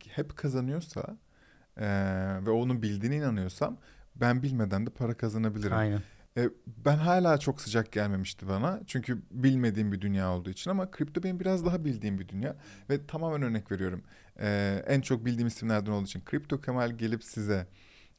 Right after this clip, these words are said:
Speaker 1: e, orada bir yatırımcı profil, yani bir sadece profil olsa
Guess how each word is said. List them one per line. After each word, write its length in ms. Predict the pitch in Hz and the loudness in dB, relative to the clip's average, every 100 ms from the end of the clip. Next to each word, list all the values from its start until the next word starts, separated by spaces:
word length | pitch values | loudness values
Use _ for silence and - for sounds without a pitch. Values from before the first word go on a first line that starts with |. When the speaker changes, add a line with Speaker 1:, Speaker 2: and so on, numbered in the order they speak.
| 107 | -4
Speaker 1:
e, 200 | 95 90 | -2 0
orada 340 | 104 104 104 | 2 2 2
bir 260 | 110 107 - - - | 2 0 -2 -18 -6
yatırımcı 480 | 110 98 107 107 110 | -4 -2 0 0 -2
profil, 300 | - 101 104 | -2 -2 2
yani 180 | 101 104 | 0 0
bir 120 | 117 | -2
sadece 320 | - 117 117 | -2 -2 -2
profil 360 | - 110 - 101 | -4 -6 -4 -4
olsa 420 | 156 131 135 190 | -4 -2 -2 -4